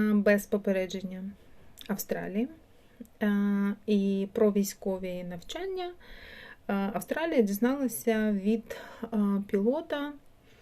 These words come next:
авіаліній, пасажирських авіаліній. Тобто, ем, міг бути другий Ем Ейч сімнадцять. Тільки збитий,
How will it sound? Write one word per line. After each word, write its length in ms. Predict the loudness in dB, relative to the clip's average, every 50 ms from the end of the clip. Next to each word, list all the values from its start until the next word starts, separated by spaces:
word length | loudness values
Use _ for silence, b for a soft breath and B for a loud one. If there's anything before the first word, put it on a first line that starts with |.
| b b b b b b b -2
авіаліній, 720 | 0 0 2 6 6 6 6 6 2 -2 -4 -6 -6 -6 -4
пасажирських 720 | -4 -4 -2 -2 -2 -2 -4 -4 -6 -6 -6 -6 -2 0
авіаліній. 680 | 0 0 0 0 -2 -2 -6 -8 -10 -10 -12 -12 -14 -16 -20 -20 -20 -20 -20 -12 -6 -4 -2 -2
Тобто, 640 | -2 -2 -4 -4 -8 -6 -6 -4 -4 -6 -8 -10 -12 -10 -8
ем, 720 | -6 -6 -6 -6 -8 -8 -8 -8 -6 -4 -2 0 0 -2 -4 B B B B B B B
міг 220 | 6 6 6 6 2
бути 240 | -4 -2 -2 -2
другий 520 | -4 -6 -6 -6 -6 -6 -6 -6 -8 -4 0
Ем 180 | 0 0 2 2
Ейч 180 | 0 0 0
сімнадцять. 800 | -2 -8 -6 -6 -6 -6 -6 -8 -10 -10 -12 -14 -14 -16 -20 -20 _ -20 -20 _ _ B B B B B B B B B B B B B B B B B -20 -20 -10 -2
Тільки 720 | 2 4 4 4 4 4 6 8 10 10 10 8 6 4 0 B B B B B B B B
збитий, 760 | 0 0 0 2 4 4 4 4 2 2 2 2 0 -4